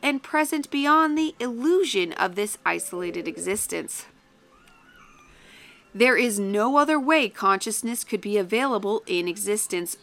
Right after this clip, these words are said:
but in the way described here, through the gaps between two moments of existence.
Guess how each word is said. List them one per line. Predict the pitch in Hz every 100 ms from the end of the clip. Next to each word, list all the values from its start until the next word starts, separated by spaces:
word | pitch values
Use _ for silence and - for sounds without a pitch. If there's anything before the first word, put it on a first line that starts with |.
| 180
but | 247 302 311
in | 302
the | 302 233
way | 196 254 285 208 196
described | 208 226 - 190 175 156 -
here, | - 208 202 160 - - - - -
through | - 254 262
the |
gaps | 226 247 262 -
between | - 226 - 226 220
two | - 262 277
moments | 269 294 202 170 - -
of | 190
existence. | 196 175 180 - 185 156 - -